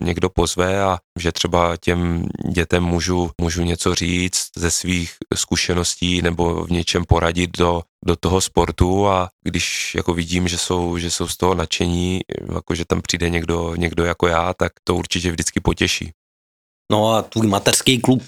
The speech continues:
Speaker 2: eh, je Moravská Slavie, jestli si to uvědomuji správně. Vrací se tam, chodí se tam dívat?
Speaker 1: Přesně tak, Moravská Slavie, tam jsem začínal, což je vlastně i teď, eh, místo, kde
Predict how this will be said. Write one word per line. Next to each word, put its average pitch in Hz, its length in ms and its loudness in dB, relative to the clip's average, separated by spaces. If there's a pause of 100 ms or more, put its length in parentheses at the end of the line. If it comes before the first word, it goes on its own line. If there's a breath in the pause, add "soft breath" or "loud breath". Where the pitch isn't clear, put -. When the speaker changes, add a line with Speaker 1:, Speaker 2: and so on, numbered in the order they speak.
Speaker 2:
eh, 104 40 8 (320)
je 98 400 2
Moravská 95 680 2
Slavie, 101 600 2
jestli - 300 -6
si - 160 -6
to 104 120 -2
uvědomuji 101 400 4
správně. 101 580 2 (200 loud breath)
Vrací 95 320 2
se - 120 2
tam, 127 260 2
chodí 107 300 -2
se - 140 -2
tam 117 180 2
dívat? 110 340 2 (760)
Speaker 1:
Přesně 101 320 0
tak, - 480 0
Moravská 92 460 2
Slavie, 95 520 0
tam 92 160 -2
jsem 104 180 0
začínal, 95 600 2 (240)
což - 240 0
je 95 60 0
vlastně 92 720 2
i 90 320 0 (140)
teď, 92 140 2 (160)
eh, 90 80 0 (340)
místo, 90 540 2
kde 87 600 0